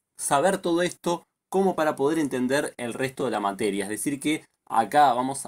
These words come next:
a aprender algunas cosas, eh, muy importantes. Primero porque nos lo van a tomar en el examen. Y segundo porque estas, eh, estos recursos que vamos a incorporar se van a utilizar en los capítulos posteriores. Así que esto es algo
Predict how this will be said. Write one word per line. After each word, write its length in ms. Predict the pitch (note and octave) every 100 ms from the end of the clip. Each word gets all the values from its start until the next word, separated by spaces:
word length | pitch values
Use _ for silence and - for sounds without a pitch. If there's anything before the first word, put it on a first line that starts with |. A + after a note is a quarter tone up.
| -
a 100 | A#2
aprender 380 | A2+ A#2+ B2+ D3+
algunas 260 | C3+ D3 C#3
cosas, 240 | D#3 C3+ - -
eh, 240 | - A2+ G#2
muy 220 | A#2 D#3
importantes. 640 | D#3 F#3+ F3 E3 A#2 G2+ - _ -
Primero 320 | C#3+ G3+ A3+
porque 240 | A#2 F#2+
nos 160 | G#2+ G#2
lo 80 | G2+
van 160 | B2
a 80 | B2+
tomar 220 | G#2 A#2
en 80 | B2
el 80 | G2+
examen. 500 | G2+ D3+ A#2+ B2+ F3+ - _
Y 100 | D3+
segundo 480 | C#3+ F3 G3 G3+ G3
porque 520 | D#3 D3 - F3+ F#3+ _ _ -
estas, 520 | D#3+ - E3 - - _ _
eh, 260 | B2+ A#2+ B2+
estos 260 | C3+ D#3+
recursos 520 | C3+ B2 F#3+ F#3 C#3+
que 120 | - A2+
vamos 320 | B2+ C#3+ C3+
a 60 |
incorporar 680 | B2+ B2+ B2+ C#3 C#3+ D3 D3+ _ _
se 220 | - - A#2+
van 240 | C#3 D#3+
a 260 | D#3+ F3 - _
utilizar 720 | B2+ B2 B2 B2 - D3 D#3 - _ _
en 320 | - B2+ C#3+ D#3
los 220 | B2 A#2+
capítulos 580 | B2 A2+ B2+ C#3 C#3 C#3
posteriores. 680 | - G#2 - F#2+ G2+ F2 D#2+
Así 240 | G2 B2
que 100 | C3+
esto 160 | D3 D#3+
es 100 | C#3+
algo 360 | C#3+ C#3+ D#3